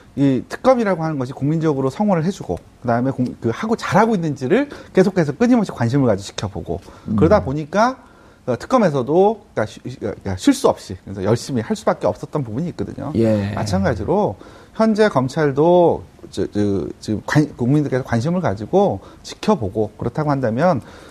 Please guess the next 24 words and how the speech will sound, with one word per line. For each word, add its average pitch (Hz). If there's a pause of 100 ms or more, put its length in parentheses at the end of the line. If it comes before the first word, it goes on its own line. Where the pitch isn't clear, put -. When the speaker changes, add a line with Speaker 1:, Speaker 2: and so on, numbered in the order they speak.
(280)
Speaker 1:
어, 104 (380)
그 101
현재 185
검찰도 135 (220)
의지를 156
가지고 123 (300)
환부를 170
도려낼 104
거라고 110 (180)
Speaker 2:
예. 117
Speaker 1:
저는 95
생각합니다. 127
Speaker 2:
환부를 156
도려낼 135
거라고 135
Speaker 1:
네. -
Speaker 2:
하는데, 110
지금 131
검찰의 151
이제 143
과제를 135
좀 139
정리해 117
주시죠. -